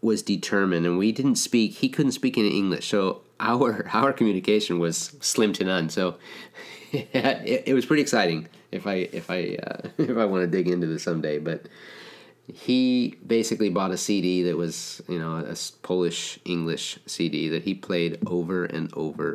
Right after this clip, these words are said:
and over and over. That was very basic. "Hello, my name is,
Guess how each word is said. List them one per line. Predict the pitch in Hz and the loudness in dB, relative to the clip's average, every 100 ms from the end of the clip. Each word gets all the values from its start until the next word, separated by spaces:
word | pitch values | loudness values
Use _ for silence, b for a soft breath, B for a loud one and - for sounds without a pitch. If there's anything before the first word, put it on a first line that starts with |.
| - | -4
and | 80 | -6
over | 78 80 - 76 | -4 -6 -4 -4
and | 76 73 | -4 -4
over. | 78 73 76 | -4 -4 -6
That | 78 82 | -4 -6
was | 85 | -8
very | - 95 90 | -4 0 0
basic. | 80 85 85 - 76 - - B B B - | 0 0 -2 -2 -6 -8 -20 B B B -8
"Hello, | 98 87 82 82 | -2 0 0 0
my | 80 80 | 0 0
name | 80 80 82 80 | 0 -2 -2 -2
is, | 78 76 - - | -4 -6 -6 -8